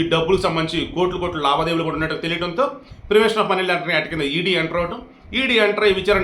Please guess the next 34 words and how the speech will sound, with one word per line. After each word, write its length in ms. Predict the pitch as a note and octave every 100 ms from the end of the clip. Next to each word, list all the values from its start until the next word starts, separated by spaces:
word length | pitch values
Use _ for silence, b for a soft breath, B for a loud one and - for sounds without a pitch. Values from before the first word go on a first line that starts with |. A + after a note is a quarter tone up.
| F#3
చేస్తున్న 220 | D#3+ E3+
మూమెంట్లో 260 | E3+ E3+ F3+
అటు 120 | -
సీబీఐ, 280 | F3+ F3+ G3+ F3
ఇటు 120 | C#3 D3
ఈడీ 160 | F3+ F#3 D3
మనకెందుకు 360 | D#3 F3+ F3+
వచ్చిన 140 | F3 D#3+
తలనొప్పి 260 | D#3 D#3+ D#3+
ప్రభావం 200 | D#3 D3+
అని 80 | D3+
చెప్పేసి 220 | - E3
మొత్తం 160 | D#3+ C#3 B2+
అప్రూవల్గా 380 | E3 E3+ E3 D#3
మారటం. 260 | D#3 D#3 G#3+ - B B B B A3+
అప్రూవల్గా 360 | A#3 C4 B3 A3
మారిన 180 | G#3 G#3
వాళ్ళు 120 | G3+ F#3+
ఇచ్చిన 140 | F#3
స్టేట్మెంట్ని 420 | F#3 F3+ F#3 F3 E3+
బేస్ 180 | E3 E3+
చేసుకొని 300 | E3 G3+ G3
ఇందులో 140 | F3 -
కీలకమైనటువంటి 540 | F3 F#3 F#3 F3 F3 D#3+
వాళ్ళు 140 | D#3
ఎవరు 160 | E3 E3+
ఏంటంటే 300 | D#3 D#3 F3+ D3 F3 B B B -
సౌత్ 240 | A#3+ A3+
గ్రూప్కి 280 | G#3+ F#3+ G#3
చెందినటువంటి 380 | G3 F3+ F3+ E3+
కవిత 220 | B2 C#3+
అని 180 | F3 E3
తెలియటం, 300 | E3+ E3+ G3 G#3 - B B
ఈ 40 | B3